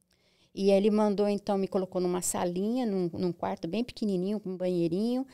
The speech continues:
mandou fazer uma tenda, colocou uma tenda assim por cima de mim,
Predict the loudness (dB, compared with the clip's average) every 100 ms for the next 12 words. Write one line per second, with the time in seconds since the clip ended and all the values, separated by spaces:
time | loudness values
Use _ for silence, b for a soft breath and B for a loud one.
0 | B -4 0 0 2 2 2 -2 -4 -4
1 | -2 0 0 -2 -2 -2 -2 -4 -6 -6
2 | -4 -4 -4 -8 -6 -4 -2 -2 -4 -4
3 | -2 -4